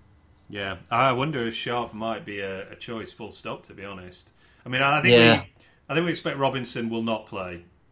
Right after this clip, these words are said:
Speaker 1: Um, that would be my hunch, just based on the last couple of games, I think.
Speaker 2: Yeah, I agree.
Speaker 1: Um,
Speaker 2: Yeah.
Speaker 1: Sharp, you know, he, he's, he's not played a full ninety minutes yet in terms of, like, total minutes, but...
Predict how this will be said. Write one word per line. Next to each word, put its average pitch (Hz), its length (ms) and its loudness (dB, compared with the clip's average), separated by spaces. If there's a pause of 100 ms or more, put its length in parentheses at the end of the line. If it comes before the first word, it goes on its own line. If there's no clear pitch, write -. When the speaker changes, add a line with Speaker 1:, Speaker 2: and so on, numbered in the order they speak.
(160)
Speaker 1:
Um, 87 480 -10
that 104 140 -8
would 90 80 -12
be 98 80 -8
my 92 160 -10
hunch, 87 340 -12
just - 240 -16
based 92 260 -12
on 92 120 -12
the 90 80 -12
last - 380 -12 (440)
couple - 260 -12
of 90 80 -10
games, 90 360 -12
I 87 80 -14
think. 87 260 -14 (160)
Speaker 2:
Yeah, 127 260 10
I 117 60 8
agree. 113 300 6
Speaker 1:
Um, 90 180 -4
Speaker 2:
Yeah. 107 60 0 (920)
Speaker 1:
Sharp, 160 460 -8
you 135 80 -8
know, 156 240 -4
he, 139 360 -8 (800)
he's, 120 240 -8
he's 120 140 -6
not 165 200 0
played 160 200 2
a 139 40 2
full 156 280 0
ninety 139 320 2
minutes 135 360 -2
yet 110 140 -2
in 110 80 -4
terms 113 240 -2
of, 107 100 -8
like, 104 160 -6
total 127 320 -4
minutes, 117 360 -4
but... 107 340 -4